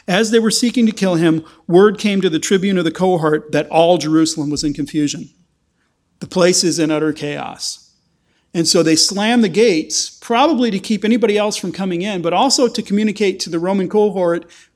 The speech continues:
A, you're not welcome here. B, there's no trouble in here. You don't need to come in. <laughs> We shut it outside. Stay out. So that's probably why the court, the, the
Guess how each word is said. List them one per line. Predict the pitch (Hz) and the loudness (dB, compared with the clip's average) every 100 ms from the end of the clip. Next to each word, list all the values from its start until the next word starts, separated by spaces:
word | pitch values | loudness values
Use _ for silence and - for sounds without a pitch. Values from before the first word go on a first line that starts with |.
| - | 0
A, | 226 254 | 4 4
you're | 220 208 | 2 -2
not | 202 | -2
welcome | 190 202 196 170 | 0 0 -2 -4
here. | 170 165 | -2 -2
B, | 135 208 | 0 0
there's | 170 151 | 0 2
no | 247 | 2
trouble | 254 262 220 | 2 0 0
in | |
here. | 196 202 | -2 -2
You | 175 | -2
don't | 180 | -2
need | 170 | -4
to | |
come | 180 160 | -2 -4
in. | 147 - | -4 -10
<laughs> | _ _ _ _ _ - - | _ _ _ _ _ -20 -10
We | 180 160 | -4 0
shut | 160 202 214 | 2 2 2
it | |
outside. | 196 190 - 156 143 139 139 _ | 2 2 0 -2 -4 -6 -14 _
Stay | - - 170 175 | -4 -2 0 0
out. | 147 98 - - _ - _ - - _ | -2 -4 -12 -20 _ -20 _ -20 -20 _
So | - - - 170 170 | -12 -2 4 4 4
that's | 175 214 233 | 2 0 0
probably | - 254 269 | -2 0 2
why | 240 208 | 2 0
the | 196 | -2
court, | - 208 196 | -2 0 0
the, | 165 | 0
the | 160 175 170 165 151 | -2 -4 -6 -6 -6